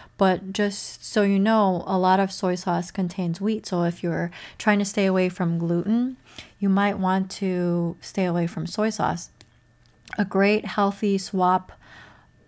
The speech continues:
with soy sauce is something called coconut aminos. It's just, it's really delicious.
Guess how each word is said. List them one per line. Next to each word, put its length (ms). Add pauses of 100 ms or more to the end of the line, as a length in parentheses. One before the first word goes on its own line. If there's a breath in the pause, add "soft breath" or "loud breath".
(180)
with 480 (380)
soy 300
sauce 320
is 400
something 340
called 300
coconut 460
aminos. 680 (400 loud breath)
It's 140
just, 420 (180)
it's 200
really 260
delicious. 680